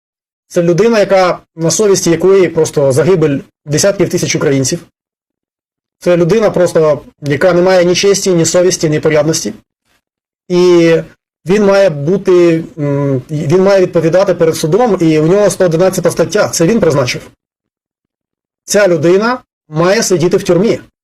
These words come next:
разом з Кулінічем. Кулініч без нього не має сидіти. Вони з Бакановим мають сидіти поруч,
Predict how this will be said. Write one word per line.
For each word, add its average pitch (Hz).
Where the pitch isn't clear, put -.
разом 170
з 190
Кулінічем. 196
Кулініч 214
без 175
нього 214
не 196
має 220
сидіти. 160
Вони 160
з 196
Бакановим 202
мають 202
сидіти 190
поруч, 226